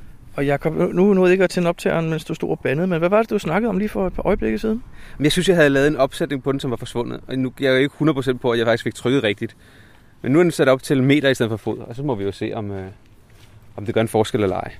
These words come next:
Speaker 1: Og hvad med det der spor op og nord op? Fik du også det til at virke?
Speaker 2: Øh, det sætter jeg ikke op.
Speaker 1: Hvad synes du ellers om den? Hvor, hvor længe har du haft den i hånden nu?
Speaker 2: Øh,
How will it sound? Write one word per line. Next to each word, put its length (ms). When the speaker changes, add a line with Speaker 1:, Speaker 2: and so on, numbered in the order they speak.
Speaker 1:
Og 80
hvad 100
med 100
det 80
der 280
spor 400
op 80
og 80
nord 180
op? 100
Fik 120
du 80
også 180
det 60
til 60
at 100
virke? 180
Speaker 2:
Øh, 560
det 80
sætter 200
jeg 40
ikke 120
op. 100
Speaker 1:
Hvad 100
synes 140
du 60
ellers 140
om 140
den? 100
Hvor, 100
hvor 180
længe 160
har 60
du 60
haft 140
den 60
i 20
hånden 200
nu? 140
Speaker 2:
Øh, 220